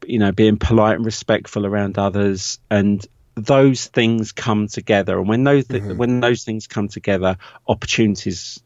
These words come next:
Speaker 1: open up for you.
Speaker 2: Definitely. That's,
Speaker 1: And
Speaker 2: it's,
Speaker 1: then
Speaker 2: it's a lot of work. Like, you,
Speaker 1: Yeah.
Speaker 2: you can't just graduate and write a book.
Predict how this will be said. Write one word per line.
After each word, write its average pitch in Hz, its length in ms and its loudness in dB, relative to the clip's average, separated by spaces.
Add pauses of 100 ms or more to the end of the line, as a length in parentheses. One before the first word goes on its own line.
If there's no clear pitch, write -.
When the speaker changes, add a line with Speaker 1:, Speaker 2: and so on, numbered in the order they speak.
(140)
Speaker 1:
open 98 320 0
up - 160 -4
for 87 200 -2
you. 87 180 -2 (240)
Speaker 2:
Definitely. 87 500 -14
That's, 113 200 -8
Speaker 1:
And 117 160 4
Speaker 2:
it's, 104 60 -2
Speaker 1:
then 98 140 0
Speaker 2:
it's 98 140 -6
a 127 60 -2
lot 156 200 -2
of 139 60 -4
work. 139 380 -8 (520)
Like, 107 200 -10
you, 107 80 -4
Speaker 1:
Yeah. 95 280 4
Speaker 2:
you 123 220 -6
can't 151 340 -2
just - 360 -4
graduate 117 540 -4
and 104 220 -8
write 110 140 -6
a 98 40 -10
book. 110 340 -8